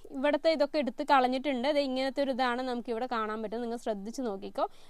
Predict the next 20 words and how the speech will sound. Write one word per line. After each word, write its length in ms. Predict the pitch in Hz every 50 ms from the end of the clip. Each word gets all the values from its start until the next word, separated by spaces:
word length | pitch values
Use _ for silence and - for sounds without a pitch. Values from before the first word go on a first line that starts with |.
| - -
പിന്നെ 160 | - 277 294 302 294
ഇവിടെ 140 | 285 285 302
സ്റ്റിക്കൊന്നുമില്ല. 640 | - 285 247 - - 277 277 277 285 269 233 233 233 247 302 - - - 247
എല്ലാം 260 | 240 247 262 277 277 269 247
ഇത് 100 | 220 254 240
കഴിഞ്ഞ് 240 | 240 233 233 254 262 226
ദേ 60 | 220 190 185 - - - - - - - - - - - - - - - - - -
കണ്ടല്ലോ, 320 | 262 269 269 269 285 302 349 302 - - - - - - 233
ഇത്രയേ 300 | 220 - - 254 262 226
ഉള്ളൂ 120 | 196 190 190
കേട്ടോ. 140 | 190 - 185 185 - - - - - - - -
നമ്മുടെ 220 | 262 269 285 302 311 -
കേസിൻ്റെ 420 | 311 277 277 285 - - 320 320 294
ഉള്ളിലേക്ക് 280 | 277 254 247 233 277 277 240
ബോബിൻ 240 | 247 226 226 214 247 247
ഇട്ട് 80 | 220 - 233
കൊടുത്ത 200 | 220 208 214 214 - 214
ശേഷം 200 | 190 - - 262 262
നമ്മളതേ 320 | 240 233 233 208 226 226 233 254 - - - - - -
എക്സ്ട്രാ 320 | 220 - - - - 269